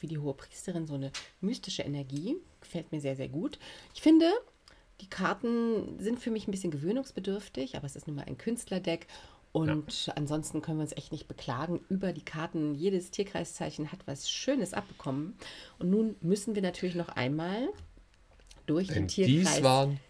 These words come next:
Speaker 2: unsere Worte für alle spirituellen Fische mit voller Inbrunst genannt.
Speaker 1: Gut.
Speaker 2: War kein Kluckerl da.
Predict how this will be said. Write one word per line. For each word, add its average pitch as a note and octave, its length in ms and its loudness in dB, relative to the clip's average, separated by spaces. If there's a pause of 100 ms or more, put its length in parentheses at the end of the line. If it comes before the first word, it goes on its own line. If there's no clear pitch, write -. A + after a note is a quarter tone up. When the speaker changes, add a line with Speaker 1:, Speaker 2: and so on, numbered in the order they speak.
Speaker 2:
unsere E3+ 520 6
Worte A2+ 540 6 (220)
für - 560 -6 (1040)
alle A#2+ 800 2 (2000)
spirituellen A#2+ 1300 2 (800)
Fische D#3 680 -2 (320)
mit G#2 180 -2
voller E3 600 2 (340)
Inbrunst C3+ 840 0 (840)
genannt. G2 680 -6 (2500)
Speaker 1:
Gut. - 180 -12
Speaker 2:
War - 100 -6
kein - 220 0
Kluckerl G2+ 580 -8
da. - 180 -8